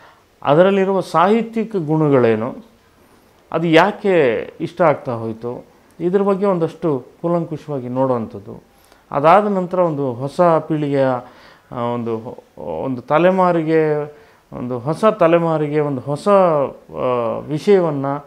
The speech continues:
ಹೊಸದಾಗಿ ಕೊಟ್ಟಂಥ, ಆ, ಹಂಸಲೇಖ ಅವರು. So, ಅವ್ರ ಸಾಹಿತ್ಯ,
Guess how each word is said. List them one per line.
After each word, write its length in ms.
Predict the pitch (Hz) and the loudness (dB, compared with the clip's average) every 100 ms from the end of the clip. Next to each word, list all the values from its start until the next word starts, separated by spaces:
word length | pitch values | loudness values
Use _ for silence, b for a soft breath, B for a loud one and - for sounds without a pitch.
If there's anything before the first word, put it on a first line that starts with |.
| b b - | b b -8
ಹೊಸದಾಗಿ 520 | 143 180 190 185 165 | -6 0 2 2 0
ಕೊಟ್ಟಂಥ, 500 | 151 147 147 143 143 | -4 -6 -6 -6 -4
ಆ, 920 | 139 123 - - - _ _ - 113 | -2 -4 -8 -16 -20 _ _ -12 -8
ಹಂಸಲೇಖ 580 | 117 165 160 151 113 - | -4 -2 0 0 0 -4
ಅವರು. 320 | 92 92 85 _ _ _ _ _ _ _ _ _ b b b b - | -16 -16 -18 _ _ _ _ _ _ _ _ _ b b b b -6
So, 80 | 180 | 2
ಅವ್ರ 220 | 147 175 | 4 4
ಸಾಹಿತ್ಯ, 580 | 175 160 131 113 - 110 | 2 0 0 -4 -6 -4